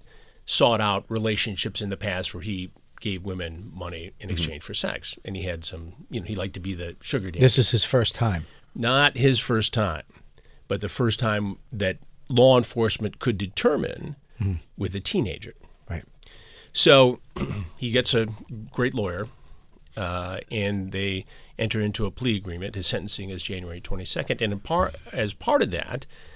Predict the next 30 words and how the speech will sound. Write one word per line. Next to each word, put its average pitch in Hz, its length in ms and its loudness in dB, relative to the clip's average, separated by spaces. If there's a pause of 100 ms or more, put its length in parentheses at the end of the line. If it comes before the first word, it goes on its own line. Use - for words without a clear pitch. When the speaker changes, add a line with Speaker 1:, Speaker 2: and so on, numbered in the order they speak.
(440)
Speaker 1:
he's 123 240 2
gotta 117 180 2
do 110 180 -4
community 101 440 -4
service. - 380 -4
He'll 143 100 2
probably 151 580 2
avoid 107 360 0
jail 95 200 -4
time. 87 200 -10
He 180 140 0
spent 139 280 6
four 143 220 4
nights 120 220 2
in 104 60 -6
the 95 60 -6
county 95 300 -2
jail 90 440 -6 (680)
came 107 320 2
this 143 240 8
close 120 360 8
to 98 80 -2
committing 92 340 0
suicide. - 580 0
He 117 120 0
had 110 80 4
to 120 80 2
give 123 160 8
up 139 140 8
his 107 300 0